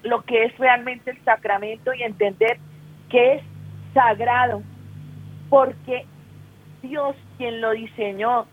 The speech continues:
de, y fue el primer sacramento, desde el Génesis podemos ver el relato de, del primer matrimonio, de cómo se constituye el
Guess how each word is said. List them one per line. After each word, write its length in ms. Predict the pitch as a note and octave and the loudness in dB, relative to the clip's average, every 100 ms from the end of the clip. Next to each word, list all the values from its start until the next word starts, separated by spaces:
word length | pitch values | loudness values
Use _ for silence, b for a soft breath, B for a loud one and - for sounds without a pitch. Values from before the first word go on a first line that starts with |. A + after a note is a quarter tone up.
| _ | _
de, 200 | A#3+ A#3 - | -2 -2 -4
y 140 | A#3 | -14
fue 160 | G#3+ A#3 | -4 -4
el 60 | A3 | -2
primer 380 | C4 B3+ C4 C4 | -6 -2 -2 -2
sacramento, 800 | - B3 A#3 G#3 G#3 G#3+ G#3 A#3 F#4+ _ _ _ _ _ - | 0 0 0 -4 -4 -8 -8 -8 -8 _ _ _ _ _ -2
desde 320 | B3 A3+ A3+ | 2 2 0
el 160 | G#3+ G#3 | -2 -4
Génesis 500 | C#4 C4 C#4 C#4 C4+ | -4 0 -2 -2 -8
podemos 380 | - A3 A#3 G#3 | -4 -2 0 2
ver 220 | B3+ B3+ | 2 4
el 120 | B3+ | 0
relato 600 | B3 A3 G#3 A3 A3 A#3+ - _ _ _ _ - F3+ | 0 2 4 4 2 -12 -12 _ _ _ _ -18 -2
de, 360 | A#3+ A3+ G#3 - - | 0 2 0 -6 -4
del 180 | A3+ G#3+ | -4 -2
primer 580 | - A#3 G#3+ A#3 A#3+ - _ _ - | -6 -8 -2 0 -2 -6 _ _ 0
matrimonio, 680 | B3+ A#3+ A3 G3+ A3 A#3+ B3 | 2 2 0 0 0 0 0
de 100 | A3+ | 0
cómo 340 | A3+ C4+ C#4 D4+ | 4 2 2 -2
se 160 | C#4 | -4
constituye 760 | C4+ A#3+ A3+ B3+ B3 C4 C4 C4+ | -2 -4 -2 -8 -6 -4 -2 0
el 120 | C4+ | -2